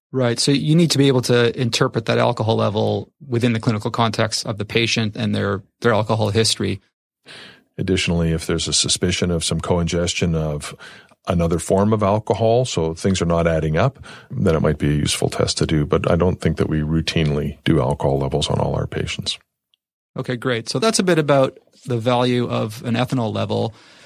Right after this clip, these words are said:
Speaker 1: Some common lab abnormalities that we see in chronic alcohol users are things like anemia from B twelve deficiency,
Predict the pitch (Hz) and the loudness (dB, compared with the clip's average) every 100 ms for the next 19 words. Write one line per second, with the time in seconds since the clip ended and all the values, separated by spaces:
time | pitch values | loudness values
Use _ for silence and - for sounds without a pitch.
0 | - _ _ _ 311 - 175 170 147 _ | -20 _ _ _ -2 2 4 4 0 _
1 | - 165 160 156 147 131 123 127 127 123 | -2 2 4 4 4 2 4 2 2 0
2 | 120 117 113 113 113 110 113 113 113 - | 0 0 2 2 0 -2 -2 -4 -2 -2
3 | 117 107 - - 139 143 - 113 107 107 | -2 -4 -4 0 2 2 2 0 0 0
4 | 110 110 110 107 110 110 110 107 - - | 0 0 0 0 0 0 0 -2 -4 -4
5 | 117 107 - 110 104 104 110 107 104 104 | -4 -4 -2 -2 -2 -2 -2 -2 -2 -6
6 | - - - 113 110 117 113 113 110 110 | -14 -18 -10 -4 0 2 2 2 0 -4
7 | 95 104 - 147 139 127 127 131 120 127 | -4 -6 0 2 2 2 -2 0 -2 0
8 | 120 123 120 117 117 | 0 2 2 2 0